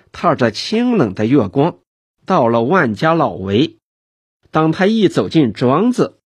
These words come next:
就好像进入了另一个世界。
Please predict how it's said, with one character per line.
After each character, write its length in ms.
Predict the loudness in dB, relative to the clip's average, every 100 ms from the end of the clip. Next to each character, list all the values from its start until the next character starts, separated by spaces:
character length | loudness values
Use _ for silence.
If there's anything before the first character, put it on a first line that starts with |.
| _ -2
就 180 | 0 2
好 180 | 0
像 220 | 0 0 0
进 300 | 0 2 4
入 220 | 4 4
了 320 | 4 2 -4 -4
另 420 | 2 4 6 4
一 160 | 2 0
个 140 | -2
世 200 | -2 -4
界。 280 | -2 -2